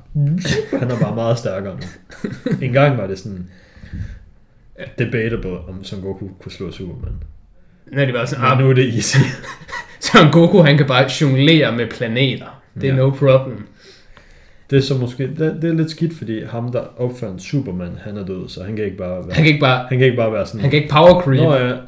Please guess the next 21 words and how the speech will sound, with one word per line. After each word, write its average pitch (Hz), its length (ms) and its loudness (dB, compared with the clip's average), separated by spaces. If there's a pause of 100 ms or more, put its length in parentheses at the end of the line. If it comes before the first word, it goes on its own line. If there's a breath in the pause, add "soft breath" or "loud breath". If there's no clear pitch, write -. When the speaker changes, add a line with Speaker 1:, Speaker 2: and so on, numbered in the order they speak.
(160)
Speaker 1:
Superman, 123 500 -4
han 131 180 0
kan 135 140 2
også 110 220 0
de 135 60 4
her 135 160 4
ting, 98 220 -8
by 90 60 -10
the 92 200 -6
way." 90 180 -10 (760 soft breath)
Men 107 80 -10 (120)
ham, 127 420 0
der 101 320 -2 (640)
havde 110 240 -8
lavet 123 280 0
Son 113 160 -10
Goku, 127 280 0
han, 117 420 -6 (360)
han 123 200 -4
var 113 80 -2
lige 101 340 -6